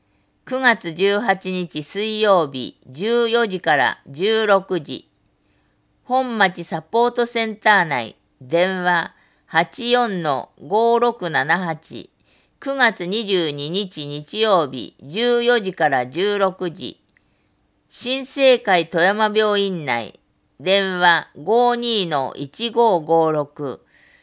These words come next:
十月十日木曜日。十四時三十分から十六時三十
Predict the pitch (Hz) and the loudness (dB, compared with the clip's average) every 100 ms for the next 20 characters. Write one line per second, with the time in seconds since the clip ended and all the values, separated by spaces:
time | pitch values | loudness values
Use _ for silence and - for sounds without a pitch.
0 | _ 165 214 262 262 254 254 - 233 220 | _ -10 -2 0 2 0 0 -4 0 0
1 | 208 208 196 180 - 226 220 170 135 123 | 0 0 0 -2 -4 -2 2 0 -2 -10
2 | - _ 135 196 247 247 240 226 240 254 | -12 _ -10 -4 0 2 2 2 -4 0
3 | 220 220 226 - - 170 160 - 143 123 | 0 -2 -8 -10 -10 -8 -6 -2 0 0
4 | - 143 196 220 214 202 208 196 196 190 | -2 -6 0 0 0 -2 -4 -4 -4 -4
5 | 180 170 | -4 -4